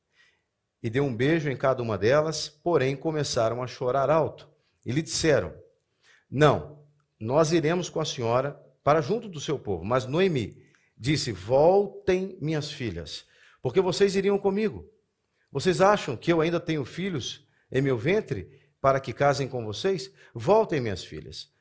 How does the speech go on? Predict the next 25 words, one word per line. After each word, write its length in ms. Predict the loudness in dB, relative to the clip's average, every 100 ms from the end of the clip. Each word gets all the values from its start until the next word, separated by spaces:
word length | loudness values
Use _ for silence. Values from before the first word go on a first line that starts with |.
| _
Vão 160 | 0 2
embora, 440 | 2 4 6 4
porque 260 | 0 -2 -2
sou 220 | 0 0
velha 260 | 4 4 2
demais 640 | -2 -2 0 -2 -6 _ _ _ _
para 220 | 2 2
ter 260 | 2 0 0
marido, 640 | 2 0 2 -2 -2 -12 -16 _ -2
e 100 | 0
ainda 560 | 2 0 0 0 0
que 160 | -2 -2
eu 80 | -2
dissesse, 540 | -4 -4 -2 -2 -4
'Tenho 180 | -4 -4
esperança,' 800 | -4 0 2 2 2 -2 -6 -14 _ _ _ _ _
ou 280 | 2 2 2
ainda 320 | -2 -2 0 -2
que 120 | -4
casasse 520 | -2 0 0 0 -2
esta 240 | -2 -2
noite 340 | -2 -2 -2 -6
e 40 |
tivesse 440 | -8 -2 -2 -2 -8
filhos 760 | -8 -8 -8 -12 -16 -16 -20